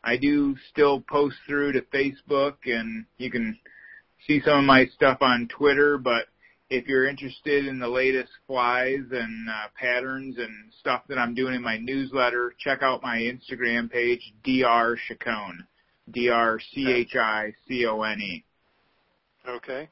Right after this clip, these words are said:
Speaker 2: good, good. All right. Well, thanks for sharing that with us. Um,
Speaker 1: Yeah, no problem.
Speaker 2: another, another one that popped up here for me was, uh, Chacon's,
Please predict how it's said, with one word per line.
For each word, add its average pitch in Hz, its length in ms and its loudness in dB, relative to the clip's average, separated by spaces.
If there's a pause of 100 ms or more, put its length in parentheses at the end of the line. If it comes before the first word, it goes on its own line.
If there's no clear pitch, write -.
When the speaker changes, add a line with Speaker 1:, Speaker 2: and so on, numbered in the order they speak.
(120)
Speaker 2:
good, 285 240 -8 (180)
good. 240 240 -2
All 196 140 -2
right. 226 260 -2
Well, 143 140 -16
thanks 185 180 -4
for 175 100 -14
sharing 208 320 -8
that 123 160 -12
with 123 180 -14
us. - 100 -20 (640)
Um, 180 400 6
Speaker 1:
Yeah, 170 200 -4
no 135 140 -4
problem. 170 320 0
Speaker 2:
another, 247 220 6 (520)
another 233 280 6
one 226 160 6
that 202 200 4
popped 196 320 6
up 196 120 6 (100)
here 185 220 0
for 196 160 2
me 190 180 0
was, 180 380 0
uh, 160 420 2 (160)
Chacon's, 196 680 -2